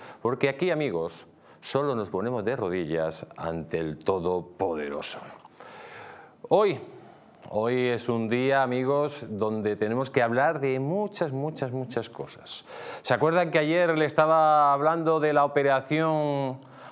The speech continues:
Moncloa para, ah, acabar con el juez Peinado? Pues atención, atención, que algo huele mal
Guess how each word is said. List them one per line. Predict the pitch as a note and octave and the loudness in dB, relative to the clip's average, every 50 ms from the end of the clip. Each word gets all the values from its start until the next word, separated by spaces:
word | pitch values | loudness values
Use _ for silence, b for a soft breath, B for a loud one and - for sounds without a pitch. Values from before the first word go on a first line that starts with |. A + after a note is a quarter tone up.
| B - | B -2
Moncloa | A2+ B2+ C3+ C3+ B2 - C#3+ D#3+ F#3 F#3+ F#3 F3+ F3 E3+ | 0 2 2 0 0 0 0 2 4 4 4 4 4 4
para, | D3+ C#3 C3+ C3+ C3 B2+ B2+ B2+ B2 | 4 4 4 4 4 4 4 4 2
ah, | A#2+ - - A2 A2+ A2+ A2+ A2 A2 G#2+ G#2 G2+ G2+ G2 G2 | 0 0 0 0 2 2 2 2 2 2 2 0 0 -2 -4
acabar | G2+ - A2+ A2+ B2 C3+ C#3+ C#3 - | -2 0 2 2 2 2 0 0 0
con | - B2+ B2 B2 | 0 0 2 2
el | A#2+ A#2+ A#2+ A#2+ A#2+ A2+ G#2 - - - | 0 0 0 0 -2 -2 -4 -6 -4 0
juez | - C3 B2 | 0 0 0
Peinado? | - - B2+ B2 C3 D3 D3+ D#3 D#3+ D3+ C#3+ | 2 0 0 2 2 2 2 2 0 -2 -2
Pues | - C3+ C3 - - - | -2 -2 -2 -2 -4 -2
atención, | - C3 B2+ A#2+ A#2 B2 A#2+ A#2+ A#2+ A2+ A#2 - E3+ D#3 B2 A2+ B2 C3 - B B B B B B B B B B | 0 2 2 2 0 -2 -2 -2 -2 -4 -2 0 0 0 0 -2 -4 -8 -12 B B B B B B B B B B
atención, | - C3 C3+ C3+ C3 - A#2 A#2 A#2 A#2 A2+ - E3 E3 C#3+ A#2 G#2+ G2+ G2 - B B B B B B B B | 0 2 2 2 2 0 0 0 0 -2 -2 -2 -2 0 0 0 -2 -2 -4 -8 B B B B B B B B
que | - A#2+ B2 C3 C3 C3 | -2 0 2 2 2 0
algo | B2 B2+ C3+ D3 D3+ C#3+ D#3 D3 | 2 2 2 2 2 2 2 2
huele | C3+ B2 B2+ C3+ C#3 C3+ A#2+ | 2 2 2 2 2 2 2
mal | A#2 A#2+ B2 B2+ C3 C3 C3 - | 2 4 4 4 2 0 -4 -6